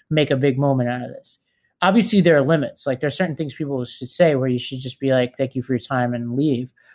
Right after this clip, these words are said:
But most of the time, people are just gonna say some things you hate. They're gonna say some things you agree with. And it's all about how you handle that, in my opinion, and whether you honor. The fact that somebody will even stay on the phone with you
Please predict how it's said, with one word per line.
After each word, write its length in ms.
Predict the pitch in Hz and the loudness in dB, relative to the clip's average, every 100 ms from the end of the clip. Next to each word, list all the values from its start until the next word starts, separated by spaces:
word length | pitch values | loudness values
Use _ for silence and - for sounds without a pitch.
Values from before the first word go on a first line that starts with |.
| _ - | _ 2
But 360 | 165 139 - _ _ - | 4 4 0 _ _ 2
most 360 | 170 226 - | 4 6 4
of 60 | 196 | -2
the 80 | 156 | -2
time, 540 | - 160 185 220 190 _ _ _ _ - | 0 2 2 0 -6 _ _ _ _ -2
people 240 | 202 214 | 4 6
are 100 | 190 | 6
just 240 | 180 - | 4 -2
gonna 420 | 190 185 170 165 - _ _ _ | 2 4 4 2 -4 _ _ _
say 180 | - 175 | 0 0
some 160 | - 165 | 2 -2
things 320 | 170 165 147 | -2 -2 -2
you 80 | 156 | 2
hate. 320 | 160 180 151 | 4 2 0
They're 100 | 151 | -4
gonna 120 | 147 | -4
say 240 | - 160 147 | -2 -2 -2
some 200 | 165 139 | -4 -6
things 240 | 156 139 | -6 -4
you 80 | 139 | -4
agree 200 | 135 143 | 0 4
with. 220 | 175 175 | 4 4
And 260 | 147 139 139 _ _ _ - | 2 -2 -2 _ _ _ -8
it's 160 | - | -6
all 300 | - 147 165 | 4 6 8
about 240 | 151 151 139 | 6 4 4
how 120 | 147 | 2
you 160 | 135 131 | 2 2
handle 320 | 151 143 123 | 0 0 -2
that, 240 | 123 127 160 | -4 -8 -8
in 100 | 131 | -4
my 160 | 127 | -2
opinion, 420 | 120 - 135 127 131 | -2 -6 -8 -6 -4
and 280 | 127 127 - - | -4 -6 -10 -2
whether 220 | 143 139 | 0 2
you 180 | 143 135 | 2 2
honor. 380 | 143 143 135 131 | 2 4 4 2
The 100 | 135 | 0
fact 240 | 208 220 | 0 2
that 100 | 190 | 2
somebody 240 | - 190 185 | 4 6 8
will 140 | 170 | 8
even 200 | 165 165 | 4 2
stay 260 | - 170 160 | 2 4 4
on 140 | 151 | 4
the 80 | 135 | -2
phone 380 | - 147 156 170 | -2 -2 -2 -2
with 180 | 180 | -4
you 260 | 196 202 | -2 -2